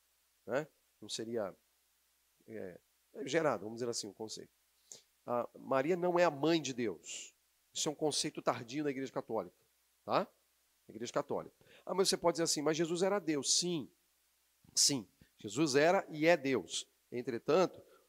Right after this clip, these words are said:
a discussão que os católicos utilizam para Maria ser a mãe de Deus não tem nada a ver com esse aspecto das du-, da dupla natureza de Jesus. É outra coisa.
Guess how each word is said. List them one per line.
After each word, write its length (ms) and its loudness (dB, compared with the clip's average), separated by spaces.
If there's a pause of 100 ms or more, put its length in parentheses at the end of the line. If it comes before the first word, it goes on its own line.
(200)
a 240 10
discussão 760 0
que 120 -14
os 80 -8
católicos 540 -2
utilizam 580 -6
para 200 -2
Maria 300 -2
ser 180 -2
a 60 -4
mãe 120 -4
de 100 -10
Deus 240 -4
não 140 0
tem 160 -2
nada 440 2
a 20 4
ver 200 -2
com 160 -4
esse 240 2
aspecto 720 -2 (380)
das 280 2
du-, 360 -2
da 100 8
dupla 320 4
natureza 480 -2
de 120 -10
Jesus. 640 -8 (1160)
É 80 -2
outra 340 4
coisa. 420 -10